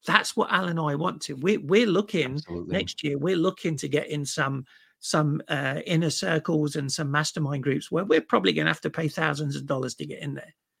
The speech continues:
Speaker 2: Right.
Speaker 1: Right. But we do it because we wanna raise up, and that enables us to help even more people.
Speaker 2: Yeah.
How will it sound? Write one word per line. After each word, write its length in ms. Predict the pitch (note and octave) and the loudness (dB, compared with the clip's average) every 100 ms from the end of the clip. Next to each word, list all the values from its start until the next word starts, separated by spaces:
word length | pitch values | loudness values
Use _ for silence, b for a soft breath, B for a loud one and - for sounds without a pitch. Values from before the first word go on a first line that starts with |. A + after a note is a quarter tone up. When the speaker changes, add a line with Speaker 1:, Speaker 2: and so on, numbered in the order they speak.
| _ _ - | _ _ -16
Speaker 2:
Right. 240 | E2 D#2+ - - | -14 -14 -16 -6
Speaker 1:
Right. 240 | C#3+ - | -4 -2
But 120 | D3 D#3+ | 0 2
we 160 | D#3+ | 2
do 220 | C#3+ G#3+ | 4 8
it 140 | A3 D3+ | 8 6
because 300 | D#3 - D3 | 0 -2 0
we 140 | D3+ | 0
wanna 260 | D3 D3 C#3 | 2 0 0
raise 300 | C#3 D3 C3+ | 2 2 2
up, 160 | - - | 0 0
and 160 | D3 | 0
that 180 | D#3+ - | 2 2
enables 460 | D3 D3 D3+ C#3 D3 | 0 0 0 -2 -4
us 160 | D3+ | -6
to 100 | - | -6
help 240 | D3+ C3+ D3 | -4 -4 -4
even 220 | B2+ B2+ | -6 -6
more 200 | C#3 C#3+ | -6 -6
people. 340 | - - - | -8 -12 0
Speaker 2:
Yeah. 140 | B2 | 2